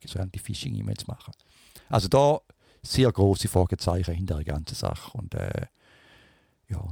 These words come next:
nochmal, wenn ich im Bundesrat wäre, würde ich schauen, dass man eben gut, ich wiederhole mit Usimon, sorry. <laughs> Wiederhole. Ich meinte, dass man wieder ein Cybersecurity-Team hat und da rauskommt in der ganzen Sache. Gut, für den ist ja auch, keine Ahnung,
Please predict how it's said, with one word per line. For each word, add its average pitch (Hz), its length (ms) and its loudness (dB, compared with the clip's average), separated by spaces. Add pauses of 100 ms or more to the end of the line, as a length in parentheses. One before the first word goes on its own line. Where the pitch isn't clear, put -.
nochmal, 107 340 -4
wenn - 100 -10
ich - 100 -8
im - 80 -10
Bundesrat 98 600 0
wäre, 85 180 2
würde 76 220 0
ich 80 140 -6
schauen, 98 500 -6 (100)
dass - 180 -8
man - 300 -6 (240)
eben - 180 -8 (520)
gut, - 180 -6
ich 76 100 -10
wiederhole 87 280 -8
mit - 180 -10
Usimon, - 320 -8
sorry. 73 220 -2 (320)
<laughs> - 320 -14
Wiederhole. - 400 -10 (480)
Ich - 120 -8
meinte, 90 380 -4 (400)
dass - 160 -12
man 92 80 -2
wieder 90 200 -2
ein 90 120 0 (280)
Cybersecurity-Team 95 1200 -2
hat 82 200 -2
und 85 160 -4
da 85 60 0
rauskommt 90 520 -6
in - 100 -6
der 98 80 -6
ganzen 104 280 -8
Sache. - 320 -8 (760)
Gut, - 140 -8
für - 60 -4
den 95 140 -8
ist - 120 -10
ja - 120 -4
auch, 120 100 -10
keine 104 220 -8
Ahnung, 117 140 -10